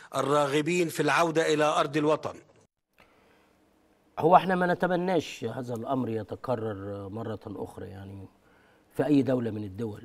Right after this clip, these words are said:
Speaker 2: ونتمنى إنه يعني المصريين دايمًا يكونوا في أمن وأمان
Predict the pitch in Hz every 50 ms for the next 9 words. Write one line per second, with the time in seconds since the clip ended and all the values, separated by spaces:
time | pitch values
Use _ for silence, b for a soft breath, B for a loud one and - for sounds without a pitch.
0 | - - - - 117 113 113 104 - 117 127 131 127 123 117 110 104 104 107 -
1 | - 104 104 104 101 98 98 101 107 110 110 - - - 110 110 - 156 - -
2 | _ _ _ _ _ - 110 107 107 107 - - - 120 120 120 117 110 98 110
3 | 110 107 104 101 98 98 98 104 107 107 - 110 123 131 _ b b b b b
4 | b b b b _ - - - 117 113 113 98 - - 107 - 127 113 107 107
5 | 101 98 - - 104 107 110 107 98